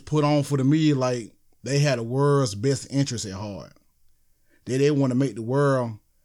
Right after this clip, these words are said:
um, a better place, a safer place by eliminating terrorism and the other evils that plague the world, when they're the biggest or I ain't say the biggest, but the most evilest of them all.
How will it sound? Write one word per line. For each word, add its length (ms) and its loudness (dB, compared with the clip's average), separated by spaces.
um, 520 -8
a 80 -10
better 300 0
place, 380 -2
a 100 -12
safer 340 -4
place 460 -6
by 180 -6
eliminating 560 -2
terrorism 760 -2
and 100 -2
the 100 -8
other 200 0
evils 460 -6
that 180 -12
plague 260 -6
the 80 -14
world, 480 -6
when 140 -4
they're 120 4
the 120 0
biggest 580 0
or 100 -8
I 120 -2
ain't 80 -2
say 120 -10
the 100 -12
biggest, 460 -4
but 140 -10
the 100 -12
most 400 -4
evilest 480 0
of 100 -4
them 180 0
all. 440 -2